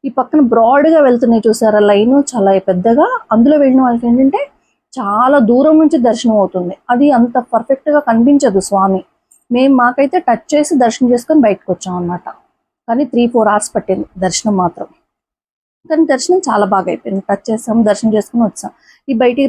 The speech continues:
రాగానే ఇక్కడ త్రిశూలం దగ్గర చాలా బాగుంది టెంపుల్, గోపురము త్రిశూలం ఉంది కదా అని చెప్పేసి ఫోటో దిగాం. ఇదిగోండి బయట నుంచి వచ్చాక, బయటకు వచ్చాక ఇలాగ టెంపుల్ గోపురం అన్నమాట. చాలా అంటే చాలా బాగుంది. లోపల శివయ్య మాత్రం ఇట్లా డౌన్ దిగాలి, మరి దర్శనం చేసుకుని ఇట్లా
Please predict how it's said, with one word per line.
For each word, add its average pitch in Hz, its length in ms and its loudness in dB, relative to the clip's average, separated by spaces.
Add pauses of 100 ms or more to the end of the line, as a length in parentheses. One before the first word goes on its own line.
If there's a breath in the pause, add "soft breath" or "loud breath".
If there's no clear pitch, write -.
రాగానే 254 280 2
ఇక్కడ 226 160 -2
త్రిశూలం 233 560 0
దగ్గర 208 240 2 (640)
చాలా 208 200 0
బాగుంది 202 480 0
టెంపుల్, 214 440 -2
గోపురము 190 380 0
త్రిశూలం 196 520 -4
ఉంది 185 220 -2
కదా 190 200 0
అని 196 140 -2
చెప్పేసి 233 520 -6
ఫోటో 196 220 -2
దిగాం. 180 300 -8 (340)
ఇదిగోండి 247 540 -2
బయట 190 340 0
నుంచి 233 260 2
వచ్చాక, 214 540 -6
బయటకు 262 300 -2
వచ్చాక 240 240 -6 (180)
ఇలాగ 262 220 2
టెంపుల్ 240 400 0 (100)
గోపురం 202 300 0
అన్నమాట. 175 260 -6 (720)
చాలా 196 340 -8
అంటే 214 200 -4
చాలా 196 420 -4
బాగుంది. 202 320 0
లోపల 190 260 0
శివయ్య 202 380 0
మాత్రం 196 400 0
ఇట్లా 214 200 -2
డౌన్ 208 380 2
దిగాలి, 254 400 2 (140)
మరి 247 100 2
దర్శనం 247 300 2
చేసుకుని 285 240 -2
ఇట్లా 302 120 -2